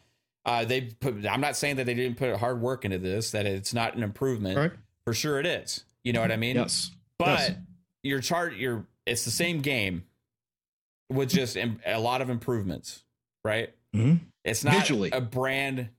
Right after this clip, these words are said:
Speaker 1: new game.
Speaker 2: Yes.
Speaker 1: Not
Speaker 2: Visually.
Speaker 1: like Resident Evil two, Resident Evil three,
Speaker 2: Mm-hmm.
Speaker 1: right? Those are brand new games,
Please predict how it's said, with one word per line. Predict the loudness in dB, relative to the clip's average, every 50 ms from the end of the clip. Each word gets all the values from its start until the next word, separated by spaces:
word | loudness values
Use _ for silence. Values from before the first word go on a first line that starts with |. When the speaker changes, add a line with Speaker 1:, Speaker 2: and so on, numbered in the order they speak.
| _ -4
Speaker 1:
new | -2 0 2 2 2 0 0 -2 -4 -6 _ _ _ -2
game. | 0 0 0 0 -2 -4 -8 -12 _ _ _ _ _ _ _ _ _ _ _ _ _ _ _ -4
Speaker 2:
Yes. | -4 -4 -4 -6 -8 -4 0
Speaker 1:
Not | 2 4
Speaker 2:
Visually. | 4 6 4 4
Speaker 1:
like | 2 2
Resident | 2 0 0 2 0 0
Evil | 0 0 -2 -4
two, | -2 -2 -2 0 -2 -2 -4 -6 -8 _ _ _ _ _ _ _ _ _ _ _ _ _ _ _ _ -20
Resident | -8 -4 -2 0 0 0 0 -2
Evil | -2 -2 -4
three, | -4 -2 -2 0 0 0 -2 -4 -6 _ _ _ _ _ _ _ _ _ _ _ _ _ _ -2
Speaker 2:
Mm-hmm. | 2 4 6 6
Speaker 1:
right? | 6 6 4 2 0 0
Those | 0 0 0 0
are | -2
brand | 0 0 0 0 0 0
new | 0 0
games, | 0 0 -2 -2 -4 -8 -14 -20